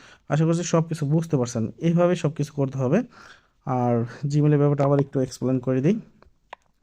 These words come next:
গেট Gmail-এ ক্লিক করার পরে এমন একটা ইয়ে আসবে, এখানে আপনার Gmail থাকবে, পাসওয়ার্ড থাকবে, এগুলো দিয়ে আপনার, আহ, Gmail অ্যাপে গিয়ে আপনার কাজটা কমপ্লিট করে দিতে হবে। তো Gmail অ্যাপে গিয়ে আমি আর দেখাইলাম না, এটা যারা Gmail-এ কাজ করবেন, Gmail সেল করবেন তারা এটা জানেন। তো তাদেরকে এটা আর দেখাইলাম না। এটা আপনারা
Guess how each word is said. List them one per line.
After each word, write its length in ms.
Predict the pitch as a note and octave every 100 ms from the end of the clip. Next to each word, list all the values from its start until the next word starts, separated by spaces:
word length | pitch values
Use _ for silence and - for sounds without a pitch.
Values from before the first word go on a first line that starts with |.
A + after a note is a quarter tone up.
| C3
গেট 140 | C3 B2+
Gmail-এ 200 | C#3+ D3
ক্লিক 200 | C#3 C#3
করার 160 | A#2+ E3
পরে 200 | F#3 E3+
এমন 160 | C#3
একটা 200 | C3+ C3 B2+
ইয়ে 160 | C#3+
আসবে, 220 | D3 C#3+ A3+
এখানে 220 | E3+ C3+
আপনার 200 | B2 C3+
Gmail 220 | B2 C3
থাকবে, 200 | C#3 D3 D3+
পাসওয়ার্ড 340 | C3+ C#3+ C#3
থাকবে, 160 | D3 F#3
এগুলো 240 | C#3+ C3+
দিয়ে 180 | C3+ D#3
আপনার, 240 | D#3 E3 A#3+
আহ, 640 | - - - _ - B2
Gmail 300 | B2 D3 D#3+
অ্যাপে 240 | D#3 E3
গিয়ে 180 | E3+ G3
আপনার 200 | G#3+ D#3+
কাজটা 240 | D3 D3+ D#3
কমপ্লিট 320 | E3+ F3 E3
করে 160 | D#3 C3
দিতে 140 | A#2+ A#2
হবে। 140 | G#2+
তো 120 | G#2+
Gmail 260 | A#2+ C#3+ D#3+
অ্যাপে 200 | D#3+ D#3+
গিয়ে 120 | D#3+
আমি 120 | D3+
আর 60 | C#3+
দেখাইলাম 440 | C3+ C3+ C3 C3
না, 100 | E3+ A3+
এটা 280 | D3+ C3 C3+
যারা 220 | B2+ B2
Gmail-এ 300 | B2+ D3 E3
কাজ 180 | E3 D#3+
করবেন, 240 | - D3
Gmail 220 | C#3 C#3 D3
সেল 200 | D3+ C#3
করবেন 240 | C#3+ D#3+
তারা 180 | D#3 C3+
এটা 160 | B2+
জানেন। 260 | A#2+ G#2+ G#2 A#2 - _ _ _
তো 100 | -
তাদেরকে 300 | C3 C3 C3+ C3
এটা 160 | B2+ C3
আর 100 | B2+
দেখাইলাম 340 | B2+ - C3+
না। 80 | E3+
এটা 180 | E3+ C3
আপনারা 380 | A#2+ C3 B2+ G3